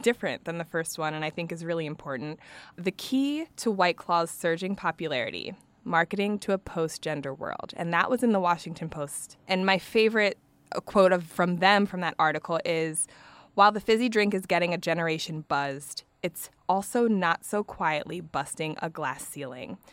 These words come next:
Unlike so many of its boozy predecessors, the Claw is equally beloved by men and women." It goes on to say that over the summer, White Claw has gone from a drink to a lifestyle, which I think we've touched upon a lot in this conversation.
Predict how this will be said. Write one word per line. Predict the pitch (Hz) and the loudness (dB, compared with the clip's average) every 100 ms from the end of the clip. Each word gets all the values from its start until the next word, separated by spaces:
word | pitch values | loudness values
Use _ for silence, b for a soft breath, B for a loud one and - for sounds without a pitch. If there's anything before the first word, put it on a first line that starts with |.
| b b - | b b 2
Unlike | 185 190 190 | 4 4 2
so | - 196 | 2 4
many | 202 220 | 6 4
of | 233 | 4
its | 247 - | 2 0
boozy | 190 202 190 202 220 247 _ | -2 0 0 0 -2 -4 _
predecessors, | - 196 160 - 143 - 131 143 | -4 -4 -4 -6 -8 -6 -8 -6
the | - | -6
Claw | 165 - 170 170 - | -8 -2 2 2 2
is | 180 - | -4 -8
equally | 180 - 190 220 | -10 -6 -2 -2
beloved | 254 214 170 185 202 | 0 -2 -2 -6 0
by | 190 190 | 2 2
men | 156 143 160 | -2 -4 -4
and | 170 | -4
women." | 170 151 - 196 B B B B B B | -4 -4 -8 -14 B B B B B B
It | - 202 | 0 6
goes | 214 214 | 6 8
on | 202 196 | 6 4
to | 190 | 0
say | - 185 180 | 2 4 4
that | - | 2
over | 175 175 | 0 0
the | 170 | -4
summer, | - 262 254 240 | 6 8 8 8
White | 202 175 | 6 4
Claw | - 170 | 6 6
has | 160 | 6
gone | - 156 | 4 0
from | 156 | 0
a | 156 | -8
drink | 160 160 151 | -4 -4 -6
to | - 156 | -8 -4
a | |
lifestyle, | 185 220 214 208 196 190 185 | -2 -2 0 2 4 4 2
which | 170 | 0
I | 151 | -4
think | 160 165 | -6 -8
we've | 165 160 | -10 -6
touched | 170 - 175 | -6 -6 -8
upon | 170 | -6
a | 156 | -6
lot | 151 156 170 | -4 -4 -4
in | |
this | 160 - | -8 -8
conversation. | 160 156 156 160 165 160 147 | -8 -8 -8 -8 -8 -8 -8